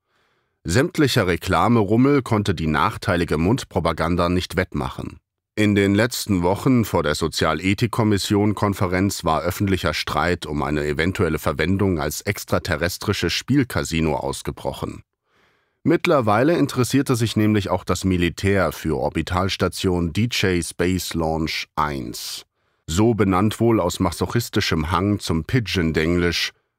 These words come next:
hatte aber dafür zurzeit keinen Posten im Etat. Die Schreibweise eins beruht auf dem Bedürfnis, einen Reklamereim für Heinz Ketchup zu knütteln.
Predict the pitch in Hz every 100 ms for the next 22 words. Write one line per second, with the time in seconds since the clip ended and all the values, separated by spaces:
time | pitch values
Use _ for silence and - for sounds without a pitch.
0 | - 143 165 151 135 120 123 101 87 -
1 | 117 123 147 - 98 82 - - 92 104
2 | 104 85 - 78 - 78 76 76 - -
3 | - 57 57 - _ _ _ - 165 165
4 | 156 165 185 - 127 107 95 90 90 90
5 | 160 - 170 139 165 - 110 101 80 76
6 | 90 - 135 - - 87 82 73 - 90
7 | 87 113 92 90 87 85 104 87 101 101
8 | 101 - 107 - - - - - 85 80
9 | 76 69 62